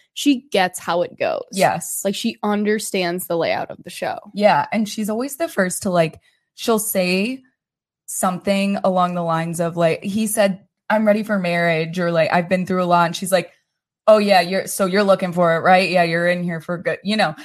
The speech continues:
Speaker 2: She
Speaker 1: Mm-hmm.
Speaker 2: was just so engaging with him, and I feel like it's not that easy
Speaker 1: No,
Speaker 2: for the,
Speaker 1: it's not.
Speaker 2: everyone else.
Speaker 1: No, it's not, but she's good at it.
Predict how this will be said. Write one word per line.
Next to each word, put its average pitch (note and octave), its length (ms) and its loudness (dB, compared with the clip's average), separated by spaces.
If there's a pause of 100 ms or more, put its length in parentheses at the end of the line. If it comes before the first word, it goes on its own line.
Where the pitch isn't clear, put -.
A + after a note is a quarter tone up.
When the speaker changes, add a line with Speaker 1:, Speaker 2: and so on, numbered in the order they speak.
(120)
Speaker 2:
She G#3+ 180 -4
Speaker 1:
Mm-hmm. B3+ 80 -2
Speaker 2:
was C#4 100 -4
just - 260 -6 (640)
so G#3+ 320 0
engaging G3 580 -2
with A3+ 160 -4
him, C4 400 0
and F#3+ 120 2
I F#3 120 -2
feel C4+ 260 -4
like E4+ 220 -6
it's A3+ 200 -10
not A3 260 -2
that F#3 240 0
easy F#3 560 -4 (500)
Speaker 1:
No, G#3 120 2
Speaker 2:
for A3 100 2
the, G3+ 60 6
Speaker 1:
it's - 100 -2
not. F#3+ 180 2
Speaker 2:
everyone F#3 240 2
else. - 580 -4
Speaker 1:
No, G#3+ 280 -2
it's - 160 -10
not, G3+ 240 -4
but - 100 -14
she's A3+ 260 -2
good F3 180 -4
at F#2 180 -6
it. - 120 -10